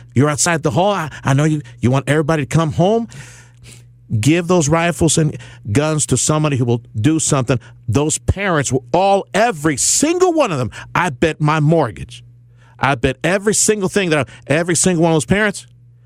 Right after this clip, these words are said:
were willing to die, grab a handgun, and charge the room. I, I, I know it's, it's not the standard, it's not policy, it's chaos, but just, my goodness, we had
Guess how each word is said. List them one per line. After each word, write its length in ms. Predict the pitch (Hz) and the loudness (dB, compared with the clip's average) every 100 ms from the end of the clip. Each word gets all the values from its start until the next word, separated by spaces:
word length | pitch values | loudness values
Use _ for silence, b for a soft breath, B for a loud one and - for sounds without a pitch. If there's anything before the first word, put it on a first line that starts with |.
| b b b b - - - | b b b b -20 -12 -2
were 80 | 98 | 0
willing 320 | 127 135 120 | 2 0 0
to 100 | 104 | -2
die, 320 | - 135 117 | -2 -2 -2
grab 340 | 92 135 135 | -2 0 0
a 40 | 127 | 0
handgun, 460 | 135 139 131 135 B B B - | 0 0 0 -2 B B B -4
and 200 | 120 110 | -2 -2
charge 840 | - - - 254 208 139 135 - - | -4 -2 0 2 2 2 0 -4 -2
the 120 | 160 | 0
room. 440 | 185 254 165 80 - - - - - _ - | 4 2 2 -6 -18 -20 -20 -20 -20 _ -4
I, 320 | 135 143 147 | -2 -2 -2
I, 40 | 156 | -2
I 20 | |
know 220 | 156 190 | 0 0
it's, 320 | 190 - - - B B B B - | 0 -2 -4 -6 B B B B -2
it's 300 | 139 147 151 | 0 0 0
not 220 | 156 - | -2 -2
the 80 | 120 | -2
standard, 640 | - - 160 165 185 233 | -2 -2 -2 0 -2 -2
it's 180 | 170 - | -2 -2
not 240 | 131 - | -4 -2
policy, 720 | - 139 156 180 - 233 269 - B B | -2 2 2 0 0 0 -2 -4 B B
it's 200 | 95 - | -4 -4
chaos, 640 | - 170 185 208 240 - | -2 -2 0 0 0 -2
but 220 | - 160 - B B B B B B B B B B 147 - - | -2 -4 -6 B B B B B B B B B B -16 -18 -2
just, 240 | - - 113 B B B | 0 0 -2 B B B
my 160 | - 151 | -4 -2
goodness, 280 | 131 131 101 | 0 0 0
we 120 | 135 | 0
had 140 | 120 | 0